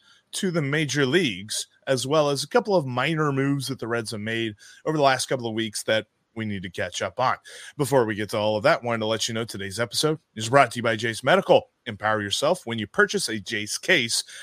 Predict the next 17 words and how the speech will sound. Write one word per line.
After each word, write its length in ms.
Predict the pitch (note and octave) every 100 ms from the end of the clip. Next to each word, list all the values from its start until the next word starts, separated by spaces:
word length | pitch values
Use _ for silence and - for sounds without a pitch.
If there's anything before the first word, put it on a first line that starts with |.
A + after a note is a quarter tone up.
| -
providing 480 | C#3 A#2+ E3+ G#3 F3+
you 140 | E3+
with 120 | F3+ A2+
a 100 | G#2
personal 440 | D3+ E3+ D3 C#3
supply 480 | - A2 A2+ A#2+ C3
of 140 | G2+
five 400 | - A2+ A2 A2
antibiotics 800 | G#2+ G#2+ G2+ G#2 G#2 C#3+ F3+ - - -
that 120 | E3 -
treat 280 | D3 D#3+
fifty 320 | - B2 - A#2+
plus 280 | A2+ G#2+
infections. 580 | A2 G#2+ E3 - E2 - - _
Get 180 | - G3
yours 220 | F#3 F#3
today 360 | - F3 E3